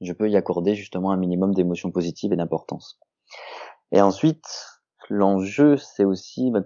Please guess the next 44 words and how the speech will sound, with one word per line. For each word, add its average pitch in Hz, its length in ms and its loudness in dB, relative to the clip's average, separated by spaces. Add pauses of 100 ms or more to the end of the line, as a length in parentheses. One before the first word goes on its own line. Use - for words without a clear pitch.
comme 156 220 -2
pour 139 140 2
les 127 140 6
enfants, 113 360 2 (180)
les 104 200 6
enfants 104 280 2
qu'on 123 140 -4
a 101 80 2
vus 98 100 -6
tout 98 180 0
à - 40 6
l'heure, 123 180 2 (340)
c'est 117 140 -2
d'essayer 127 320 4
de 143 120 -18
questionner 127 800 2 (680)
son 113 260 -2
attribution, 107 640 0
on 131 100 2
va 101 120 6
dire, 120 340 2
de 98 200 0
la 95 120 6
bonne 113 200 2
façon. 110 360 -2 (160)
Si 123 160 -2
j'ai 123 100 6
réussi, 123 580 0
il 135 60 -4
y 117 40 4
a - 40 4
peut-être - 220 -2
une 117 100 -4
part 107 120 4
de 101 100 0
chance, 127 280 -6
mais 110 60 -2
il - 20 -2
y 92 40 -2
a - 0 -
peut-être 90 160 -4
pas 92 80 -2 (160)
que 113 120 -2
ça - 340 -6